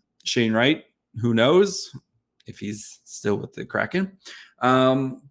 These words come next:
but they're, they're kind of a, a interesting spot right now where they could maybe try to go keep,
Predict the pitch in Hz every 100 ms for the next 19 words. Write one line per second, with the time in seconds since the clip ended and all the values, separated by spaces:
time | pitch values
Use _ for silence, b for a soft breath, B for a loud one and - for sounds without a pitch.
0 | - 165 160 - 143 156 147 143 143 139
1 | 143 139 139 135 - 117 117 120 - 120
2 | 131 113 - 120 113 - 104 - - -
3 | 110 104 90 90 90 80 92 90 98 -
4 | 107 104 - B B B _ _ _ _
5 | _ - 139 147 160 151 147 147 139 135
6 | - 127 131 135